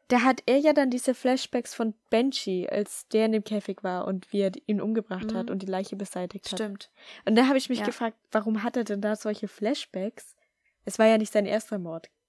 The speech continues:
Speaker 1: Quasi, warum verfolgt
Speaker 2: Ja.
Speaker 1: ihn das so?
Speaker 2: Stimmt. Aber es ist die erste Leiche, die er wegschaffen muss, die er wirklich
Speaker 1: Ja.
Speaker 2: loswerden muss, ne?
Speaker 1: Ja, das könnte sein. Oder vielleicht, weil's bei Elisha halt,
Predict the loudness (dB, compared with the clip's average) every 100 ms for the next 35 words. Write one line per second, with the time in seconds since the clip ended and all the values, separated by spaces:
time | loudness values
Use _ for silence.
0 | _ -4 -2 0 0 0 -4 -6 -2 -2
1 | 0 -2 -2 -2 -6 -8 -10 -10 _ _
2 | -14 -10 -10 -12 -20 _ _ -18 -12 0
3 | 2 4 2 0 2 2 2 0 0 2
4 | 0 -2 -2 -6 -6 -10 _ -4 -2 -2
5 | -6 -6 -8 -8 -10 -8 -8 -6 -8 -10
6 | -12 -12 -12 -20 _ _ _ -6 4 4
7 | 4 0 -2 -6 -8 -8 -8 -12 _ _
8 | _ _ -4 0 0 -4 -8 _ _ -6
9 | -6 -4 -2 -2 -2 -4 -4 -6 -10 _
10 | _ _ -20 -20 -2 6 8 8 4 0
11 | 0 0 -2 0 0 2 0 -2 -2 -4
12 | -2 -4 -4 -10